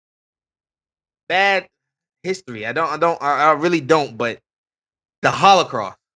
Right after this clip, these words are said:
they got their apology. Did they or did they not?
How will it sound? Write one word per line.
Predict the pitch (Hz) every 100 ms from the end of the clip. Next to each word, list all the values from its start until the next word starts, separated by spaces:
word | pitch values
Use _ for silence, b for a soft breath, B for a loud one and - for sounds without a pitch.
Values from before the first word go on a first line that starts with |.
| _ _ _ _ _
they | 143 202
got | 269 262
their | 180 160
apology. | 151 139 139 135 175 262 _ _
Did | 156 165
they | 190 202
or |
did | 185 165
they | 165 202
not? | 214 320 -